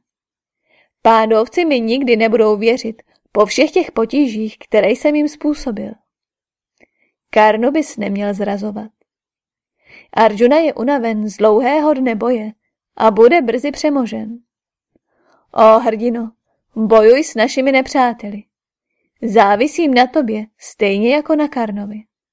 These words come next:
Ašvatáma si povzdechl. Pomalu se vrátil ke svému kočáru a odjel zpět do bitvy.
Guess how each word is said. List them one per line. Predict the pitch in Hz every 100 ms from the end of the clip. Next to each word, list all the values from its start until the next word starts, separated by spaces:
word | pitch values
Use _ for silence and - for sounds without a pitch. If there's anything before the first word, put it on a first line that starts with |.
| _ _ _ _ _ _ _ _ _ _ _ _ _ _ _ _ _ _ _ _ _ _ _ _ _ _
Ašvatáma | - 202 220 214 196 202 220
si | 269 294
povzdechl. | 226 202 214 214 220 214 - _ _ _ _ _ _ _ _
Pomalu | 202 208 220 320
se | 370 285
vrátil | 220 208 220 294 294
ke | 294
svému | 285 320 320 285
kočáru | 214 - 214 220 226 262 262 _ _ _
a | - 208
odjel | - 220 302 277
zpět | - - 214
do | 214 214
bitvy. | 214 - 226